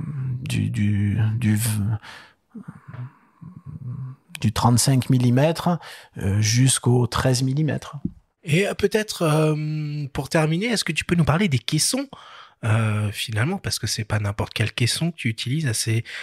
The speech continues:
Speaker 2: à ces profondeurs-là.
Speaker 1: Oui.
Speaker 2: C'est des trucs, euh, sur mesure qui doivent coûter, j'imagine, plus cher que le boîtier lui-même. Euh, qui fait les caissons ? Enfin,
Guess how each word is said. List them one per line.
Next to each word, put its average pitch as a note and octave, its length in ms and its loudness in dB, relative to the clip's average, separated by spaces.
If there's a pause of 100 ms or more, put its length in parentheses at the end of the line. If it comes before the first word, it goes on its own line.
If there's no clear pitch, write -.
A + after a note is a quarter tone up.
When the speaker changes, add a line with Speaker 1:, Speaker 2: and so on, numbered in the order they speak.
(160)
Speaker 2:
à G2+ 80 0
ces - 160 2
profondeurs-là. C3 880 2
Speaker 1:
Oui. - 260 -8
Speaker 2:
C'est - 200 0
des A2 100 2
trucs, - 380 0
euh, A#2 80 4
sur A2 340 0
mesure C#3 460 4
qui D3+ 80 -2
doivent B2 200 0
coûter, C3 260 0
j'imagine, A#2+ 440 2
plus D#3+ 180 2
cher - 300 0
que F3+ 60 4
le D#3 80 4
boîtier D#3+ 360 2
lui-même. D3 440 2 (400)
Euh, B2 160 0
qui E4+ 180 0
fait A3 200 4
les F3 100 4
caissons ? D4 600 0
Enfin, F#3 220 0